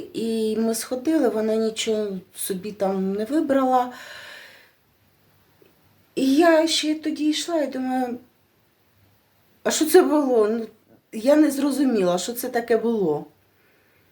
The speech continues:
Начебто щось вона хотіла собі вибирати, але щось таке, воно їй все не цікаве, щось.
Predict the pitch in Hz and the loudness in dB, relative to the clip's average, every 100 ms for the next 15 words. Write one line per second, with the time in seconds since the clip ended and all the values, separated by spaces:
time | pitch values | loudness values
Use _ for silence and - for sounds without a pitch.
0 | _ _ _ _ _ _ _ _ - 220 | _ _ _ _ _ _ _ _ -2 2
1 | 311 311 302 - 294 - 339 320 311 320 | 4 2 -2 -2 -2 0 0 2 2 2
2 | 311 269 277 277 269 240 254 233 233 233 | 0 -4 -2 -2 -2 -6 -8 -6 -4 -4
3 | 233 240 233 220 214 220 - 226 - 220 | 0 -2 0 0 2 0 -2 -4 -4 -8
4 | 220 233 220 208 202 190 175 214 214 214 | -2 0 2 0 0 0 -2 -2 0 -2
5 | 202 - 214 208 202 - 214 202 208 196 | -4 -4 -4 -6 -6 -6 -2 2 2 2
6 | 196 - 208 - | -2 -4 -6 -8